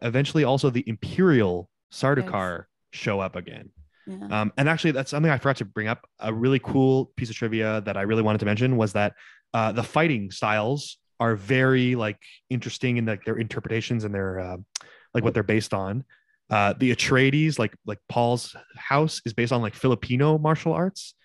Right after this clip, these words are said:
Speaker 2: Oh.
Speaker 1: The Harkonnens are based on, like, Mongolian because they're, like, brute,
Speaker 2: Yeah,
Speaker 1: you know, the,
Speaker 2: they're
Speaker 1: the bad
Speaker 2: gross, they're
Speaker 1: guys.
Speaker 2: worms.
Speaker 1: Um,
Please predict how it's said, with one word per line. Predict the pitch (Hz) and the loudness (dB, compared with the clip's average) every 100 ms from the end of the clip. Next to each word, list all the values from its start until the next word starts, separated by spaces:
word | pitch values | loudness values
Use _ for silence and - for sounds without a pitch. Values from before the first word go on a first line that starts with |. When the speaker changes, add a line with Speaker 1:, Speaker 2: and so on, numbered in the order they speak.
| - | -12
Speaker 2:
Oh. | 214 254 349 196 175 175 | -6 -2 0 2 0 0
Speaker 1:
The | 117 | 0
Harkonnens | 131 127 - 170 160 110 131 147 - | 0 0 2 4 6 4 0 -2 -2
are | 110 | -2
based | 101 113 127 | 0 0 2
on, | 117 | -2
like, | 107 | -2
Mongolian | 101 101 104 110 120 127 117 113 110 113 _ _ | -2 -2 2 4 6 4 2 0 -4 -12 _ _
because | 110 110 | -6 -2
they're, | 107 | -2
like, | 101 87 - _ _ _ _ - | -2 -4 -10 _ _ _ _ -20
brute, | 104 123 117 110 - - - _ _ - | 0 2 4 2 -4 -10 -14 _ _ -2
Speaker 2:
Yeah, | 302 175 | 2 2
Speaker 1:
you | |
know, | 104 107 | 2 0
the, | - | -2
Speaker 2:
they're | 190 | -2
Speaker 1:
the | 180 | 0
bad | 185 175 101 104 | 2 4 2 2
Speaker 2:
gross, | |
they're | 104 | 2
Speaker 1:
guys. | 107 | 4
Speaker 2:
worms. | 165 165 180 185 - - - _ - | 2 0 -4 -10 -16 -20 -20 _ 0
Speaker 1:
Um, | 113 107 107 101 98 | 2 4 2 0 -6